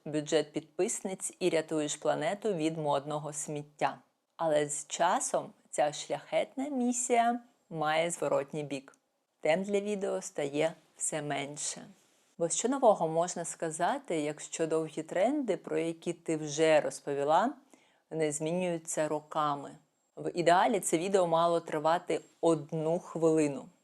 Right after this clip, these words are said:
Я мала просто сісти в кадр, показати лінк на відео "Осінь-зима дві тисячі двадцять чотири двадцять п'ять", сказати "Нічого не змінилось, до побачення". От і що мені робить?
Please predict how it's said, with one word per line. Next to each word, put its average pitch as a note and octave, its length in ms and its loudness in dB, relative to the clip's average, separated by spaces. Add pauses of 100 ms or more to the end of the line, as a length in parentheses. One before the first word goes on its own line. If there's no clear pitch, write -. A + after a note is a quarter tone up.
(340)
Я E3 120 -6
мала D#3+ 220 6
просто D#3 400 -2
сісти D4 360 -2
в C4 80 -6
кадр, F#3+ 420 4 (160)
показати G#3 540 4
лінк F#3+ 400 0
на E3 220 2
відео D#3 580 0
"Осінь-зима D#3 800 0
дві C#3+ 160 -6
тисячі D3 600 -6 (100)
двадцять D3 480 0
чотири - 380 -4
двадцять C#3 340 -4
п'ять", D4+ 380 0 (180)
сказати E3 720 4 (160)
"Нічого E3 680 2
не C#3+ 140 -4
змінилось, C#4 680 -2 (220)
до D#3 280 6
побачення". - 640 0 (340)
От F#3 120 0
і F#3+ 40 0
що A#3+ 140 4
мені A3 240 2
робить? D#3+ 380 -6